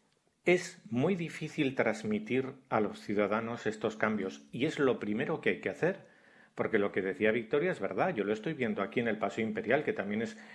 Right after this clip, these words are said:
es una zona peatonal que es impresionante, parece una manifestación, parece, parece, eh, la calle Preciados en la, en, en Navidad, es decir, eh, y,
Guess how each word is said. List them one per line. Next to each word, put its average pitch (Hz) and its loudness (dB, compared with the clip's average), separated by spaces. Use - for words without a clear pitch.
es - -8
una 113 2
zona 110 0
peatonal 107 2
que 117 4
es - -4
impresionante, 127 0
parece 98 2
una 143 -2
manifestación, 143 -2
parece, 107 0
parece, 135 2
eh, 117 -2
la 110 2
calle 120 4
Preciados 127 2
en 107 0
la, 107 2
en, 113 -4
en 113 -2
Navidad, 113 2
es 107 -2
decir, 107 -2
eh, 110 0
y, 127 -6